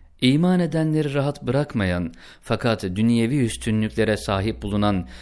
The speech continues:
Firavun ve adamları hakkında da beddua etti. Dedi ki, Rabbimiz,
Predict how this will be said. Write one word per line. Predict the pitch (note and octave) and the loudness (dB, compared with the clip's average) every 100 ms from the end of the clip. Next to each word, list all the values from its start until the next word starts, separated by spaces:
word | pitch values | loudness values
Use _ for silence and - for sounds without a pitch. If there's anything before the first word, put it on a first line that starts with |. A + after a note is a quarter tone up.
| - | -20
Firavun | - G2+ B2+ D3+ D3 C#3 A2 | -4 2 4 4 4 4 4
ve | A#2 - | 4 4
adamları | G#2 G#2+ A2 G#2 G#2 | 2 2 4 4 2
hakkında | G2 G2+ - - G2 F#2+ | 0 -2 -2 -2 0 2
da | F2+ F2 | 2 0
beddua | F2 - F#2 F2 E2 | -2 -2 -4 -2 -6
etti. | E2 - D#2 - - _ _ - - - - - - - - - | -10 -14 -16 -16 -20 _ _ -20 -20 -20 -20 -20 -20 -20 -20 -4
Dedi | G#2 F#2+ D3 | -2 -2 -4
ki, | B2+ B2 - - - - - - - - | -6 -6 -12 -20 -20 -20 -20 -20 -10 -2
Rabbimiz, | C3+ - F#2 F2+ - | -2 0 -6 -6 -12